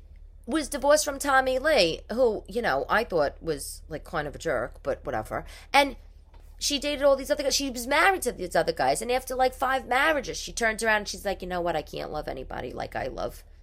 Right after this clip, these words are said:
Tommy Lee, father of my children." I get it. I get it. That's not to say that I don't love Chris. I just love the two, too. I love everybody. What could I say? <laughs>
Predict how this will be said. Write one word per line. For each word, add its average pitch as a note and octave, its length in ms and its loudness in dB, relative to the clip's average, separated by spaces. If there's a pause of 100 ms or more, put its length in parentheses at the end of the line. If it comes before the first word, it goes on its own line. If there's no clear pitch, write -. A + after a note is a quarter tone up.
Tommy B2+ 340 -8
Lee, A#2 160 -6
father G#2 380 -8
of G#2+ 60 -12
my G2 120 -10
children." B2 460 -8
I A#4 180 2
get B4+ 380 4
it. - 220 -6 (840)
I - 80 0
get D#4 220 2
it. - 400 4 (1600)
That's - 200 0
not C4 200 4
to A3 80 -6
say E3 180 4
that D#3+ 160 2
I D3+ 260 4 (360)
don't D#3 280 2
love C3+ 300 -2
Chris. - 640 -6 (1000)
I D4 120 6
just D#4 240 -4
love D4+ 220 2
the D#4+ 80 -4
two, D#4+ 260 -2
too. E4 420 2
I B3 100 10
love C4+ 280 6
everybody. E3+ 640 4
What F#3+ 200 -2
could G#3 120 0
I F#3 120 10
say? - 220 -8
<laughs> F3+ 60 -6